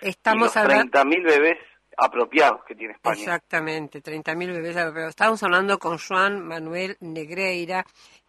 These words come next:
Speaker 1: Él lideró el año pasado y ganó en la lista Memoria, Verdad y Justicia,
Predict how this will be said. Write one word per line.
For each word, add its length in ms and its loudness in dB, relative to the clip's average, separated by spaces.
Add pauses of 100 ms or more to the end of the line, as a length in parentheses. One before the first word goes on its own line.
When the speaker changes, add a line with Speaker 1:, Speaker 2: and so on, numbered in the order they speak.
(120)
Speaker 1:
Él 300 -2
lideró 360 -2
el 100 0
año 200 -2
pasado 720 2 (640)
y 160 -8
ganó 600 4 (460)
en 160 -4
la 100 2
lista 340 -2
Memoria, 440 0
Verdad 220 -2
y 60 -2
Justicia, 720 -6